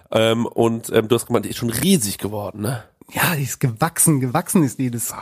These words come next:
Speaker 2: kann man sich gar nicht vorstellen, wie so, wie so ein Kind einfach wächst.
Speaker 1: Ja, ist
Speaker 2: So,
Speaker 1: irre. Ist
Speaker 2: wäre
Speaker 1: wirklich
Speaker 2: schön, wenn
Speaker 1: irre.
Speaker 2: die einfach so klein bleiben, so.
Speaker 1: Mhm.
Speaker 2: Einfach so eine Hand groß, aber, ähm, die ist, äh, schon wirklich gewachsen.
Speaker 1: Jetzt kommen auch die
Speaker 2: Aber,
Speaker 1: Leute
Speaker 2: äh,
Speaker 1: zu dir wahrscheinlich und sagen so,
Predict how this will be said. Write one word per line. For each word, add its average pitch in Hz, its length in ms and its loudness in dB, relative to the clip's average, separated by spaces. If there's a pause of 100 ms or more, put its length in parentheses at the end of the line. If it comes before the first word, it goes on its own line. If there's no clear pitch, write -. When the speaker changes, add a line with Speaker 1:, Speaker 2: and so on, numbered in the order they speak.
Speaker 2:
kann 170 120 0
man 208 80 0
sich 190 140 -4
gar 160 120 4
nicht 170 120 4
vorstellen, 143 400 2
wie 127 60 2
so, 127 180 0 (240)
wie 139 140 2
so 143 80 2
ein 147 140 4
Kind 214 360 -2
einfach 151 400 0
wächst. - 480 -4 (120)
Speaker 1:
Ja, 131 180 4
ist - 120 -4
Speaker 2:
So, 123 60 0
Speaker 1:
irre. 127 80 4
Ist 117 60 2
Speaker 2:
wäre 101 100 2 (640)
Speaker 1:
wirklich 127 140 4
Speaker 2:
schön, 185 100 6
wenn 208 140 4
Speaker 1:
irre. 175 100 4
Speaker 2:
die 135 40 2
einfach 160 180 2
so 156 80 -4
klein 185 400 2
bleiben, 170 360 4
so. 165 440 2
Speaker 1:
Mhm. 113 360 2 (280)
Speaker 2:
Einfach 131 180 -2
so 123 80 -4
eine 123 180 0
Hand 170 220 0
groß, 147 540 2 (120)
aber, 123 400 2
ähm, 120 280 0
die 123 100 -6
ist, - 260 -10
äh, 113 200 -4
schon 127 260 -2
wirklich - 320 -6
gewachsen. - 400 -4
Speaker 1:
Jetzt 110 140 0
kommen 117 160 4
auch 113 80 2
die - 60 -6
Speaker 2:
Aber, 117 100 4
Speaker 1:
Leute 117 200 4
Speaker 2:
äh, 120 40 -6
Speaker 1:
zu - 100 -6
dir 117 160 2
wahrscheinlich 110 380 0
und 104 80 -4
sagen 104 200 2
so, 101 120 -2